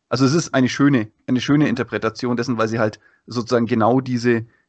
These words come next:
Speaker 1: diese Fehlentscheidungen zumindest irgendwie mit, mit, äh,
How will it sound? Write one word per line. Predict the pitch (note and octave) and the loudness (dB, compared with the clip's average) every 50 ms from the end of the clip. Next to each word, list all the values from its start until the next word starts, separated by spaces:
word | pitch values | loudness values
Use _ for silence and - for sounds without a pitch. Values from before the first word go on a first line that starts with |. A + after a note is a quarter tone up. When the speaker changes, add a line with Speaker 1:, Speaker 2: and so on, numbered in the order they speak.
| _ _ | _ _
Speaker 1:
diese | B2+ A#2 A#2 A#2 | -4 -2 -2 -2
Fehlentscheidungen | A2+ - B2+ C3 A#2 A2+ A2 - B2+ A2+ A2+ A#2+ A#2+ A#2 A2+ | 0 0 0 2 2 0 0 0 0 2 2 2 0 -2 -2
zumindest | A2+ - A#2 A#2 A#2 A#2 A2+ - - | -2 -2 -2 0 0 -2 -4 -4 0
irgendwie | C#3+ C#3+ C#3+ C#3 C#3+ A#2 A2+ A#2+ B2 | 2 2 2 2 -2 -4 -2 -2 -2
mit, | A#2+ A#2+ A#2 - - _ _ | -2 -2 -6 -10 -20 _ _
mit, | A#2+ A#2+ A#2 A#2 - - - - | -6 -6 -6 -8 -12 -20 -10 -6
äh, | G#2+ G#2 G#2 G2 G2+ G#2 G2+ | -4 -4 -2 -2 -4 -4 -6